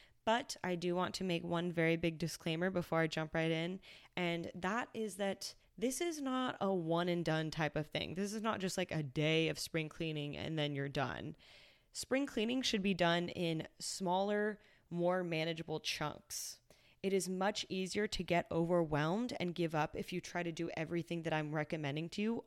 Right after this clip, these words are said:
all at once. It is way too much to be doing in one day. You should view this more as a spring cleaning season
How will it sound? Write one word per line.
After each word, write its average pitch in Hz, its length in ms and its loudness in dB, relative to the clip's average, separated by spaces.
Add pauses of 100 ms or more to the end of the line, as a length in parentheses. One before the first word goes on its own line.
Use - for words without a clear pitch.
all 165 240 4
at - 140 -2
once. - 560 -6
It 180 160 2
is 170 320 0 (420)
way 190 360 8
too 175 200 0
much 151 260 2
to 170 60 0
be 156 100 2
doing 147 260 0
in 147 100 -2
one - 180 -2
day. - 340 -2 (580)
You 226 80 0
should 220 220 -2
view 240 160 2
this 285 200 -2
more 208 300 2
as 175 300 2
a 165 160 0
spring 226 420 -2
cleaning 196 520 0
season 208 720 0